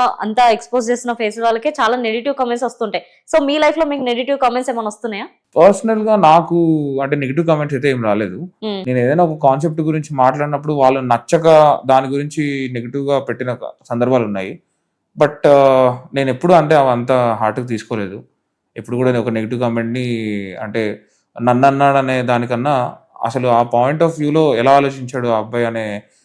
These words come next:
Speaker 2: దీని మీద ఎక్కువ ఆలోచించి నేను పెద్ద పట్టించుకోను. సరే తను నెగటివ్ ఉండడం వల్ల నెగటివ్ గా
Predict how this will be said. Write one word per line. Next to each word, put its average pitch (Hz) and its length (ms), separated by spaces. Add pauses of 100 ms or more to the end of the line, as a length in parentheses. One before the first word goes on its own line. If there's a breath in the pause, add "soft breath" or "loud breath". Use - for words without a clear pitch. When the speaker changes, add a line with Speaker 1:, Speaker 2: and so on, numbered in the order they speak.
(180)
Speaker 2:
దీని 131 160
మీద 147 100
ఎక్కువ 139 260
ఆలోచించి 131 420
నేను 127 180
పెద్ద 117 180
పట్టించుకోను. 110 520 (300)
సరే 107 380
తను 113 120
నెగటివ్ 117 340
ఉండడం 113 300
వల్ల 113 140
నెగటివ్ 117 380
గా 110 200